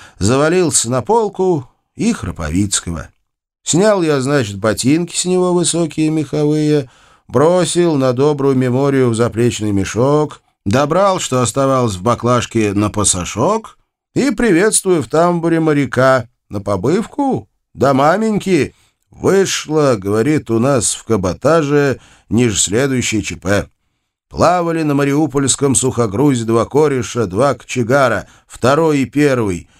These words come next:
и море раскинулось им вполне широко. Но ведь когда второй из лучших соображений привязанности к анапской пацанке первого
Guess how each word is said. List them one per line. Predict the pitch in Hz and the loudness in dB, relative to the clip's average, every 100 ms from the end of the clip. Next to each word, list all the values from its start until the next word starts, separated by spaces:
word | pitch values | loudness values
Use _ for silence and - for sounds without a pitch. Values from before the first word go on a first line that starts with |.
| _ - | _ -2
и | 151 | 2
море | 208 226 180 147 | 2 2 2 0
раскинулось | 139 151 - 160 156 127 123 107 - | 0 0 -2 0 0 2 0 0 0
им | 139 107 | 0 -2
вполне | - 117 123 113 120 113 | -2 0 2 2 0 -2
широко. | 92 - - 110 123 113 87 78 67 53 _ | -4 -8 -4 0 2 0 -2 -10 -16 -18 _
Но | 82 113 131 | 0 2 2
ведь | 151 - | 0 0
когда | 143 143 165 | 0 2 0
второй | 151 - 127 160 196 185 123 | 0 0 0 2 2 2 0
из | 98 90 | -2 -2
лучших | 113 151 - - | -2 -2 -2 -4
соображений | 110 127 123 131 147 135 120 | 0 2 2 2 2 2 0
привязанности | 95 135 147 143 120 120 101 107 | 0 0 2 2 0 -2 -2 -2
к | 104 | 0
анапской | 123 139 131 - 127 120 | 2 2 2 0 -2 0
пацанке | 127 - 139 113 127 | 0 0 0 0 -4
первого | 123 147 135 117 113 104 | 0 2 2 2 2 0